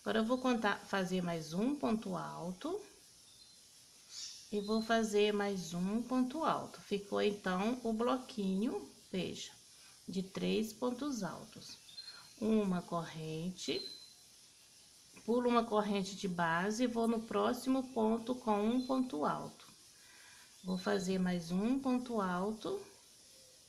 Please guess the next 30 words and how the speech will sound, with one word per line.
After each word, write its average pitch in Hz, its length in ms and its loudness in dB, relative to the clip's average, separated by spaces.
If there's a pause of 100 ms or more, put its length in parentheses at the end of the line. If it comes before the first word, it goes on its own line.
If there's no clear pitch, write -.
(1080)
e 220 120 4
no 233 220 4
próxima 262 460 2
corrente 240 680 0
mais 226 340 2
um 214 240 2
ponto 254 380 0
alto. 156 260 -4
Nós 175 100 -2
vamos 208 240 2
trabalhar 233 580 2
bloquinho 220 680 2
de 226 140 -2
três 208 420 0
pontos 226 440 -2
altos. - 300 -8 (520)
Uma 190 360 2
corrente, 185 640 0
pulo 226 280 0
uma 202 200 0
corrente 180 540 -2
de 170 100 -8
base, 160 680 -6 (840)
vou 196 240 2
no 196 140 2
próximo 196 840 2
fazer 196 440 2
um 202 140 0
ponto 190 440 -2
alto, 180 680 -2